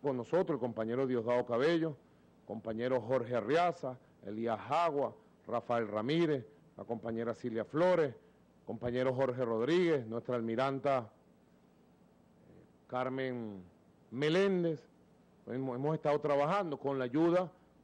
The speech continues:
de diversos compañeros para conformar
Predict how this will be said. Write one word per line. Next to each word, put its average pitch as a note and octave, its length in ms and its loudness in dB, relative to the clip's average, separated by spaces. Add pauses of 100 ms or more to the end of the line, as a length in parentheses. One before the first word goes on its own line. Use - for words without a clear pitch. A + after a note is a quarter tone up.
(240)
de D#3+ 420 0 (260)
diversos F3 520 2
compañeros D#3+ 640 0 (680)
para G3 260 2
conformar F#3+ 760 2